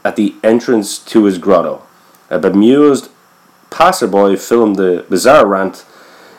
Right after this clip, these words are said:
at the Dufferin Hall in Toronto, Canada this week.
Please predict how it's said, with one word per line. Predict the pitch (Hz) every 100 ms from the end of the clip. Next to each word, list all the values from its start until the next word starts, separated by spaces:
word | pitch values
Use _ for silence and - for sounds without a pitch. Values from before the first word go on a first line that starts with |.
| _
at | 101 98
the | 104
Dufferin | 90 131 131 117 107 98
Hall | 101 101 98 95
in | 90
Toronto, | 95 98 98 95
Canada | 90 95 90 87
this | 85 82 -
week. | 87 - -